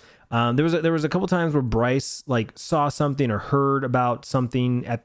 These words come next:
at a location and was like, "Yo, I, I wanna do this. We're gonna do this." And that's all he was thinking about. That's all he was talking about.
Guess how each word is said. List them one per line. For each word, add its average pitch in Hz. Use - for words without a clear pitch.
at 117
a 113
location 131
and 120
was 110
like, 123
"Yo, 214
I, 196
I -
wanna 196
do 202
this. 196
We're 165
gonna 190
do 190
this." 190
And 139
that's 147
all 143
he 147
was 120
thinking 139
about. 135
That's 117
all 131
he 131
was 110
talking 139
about. 127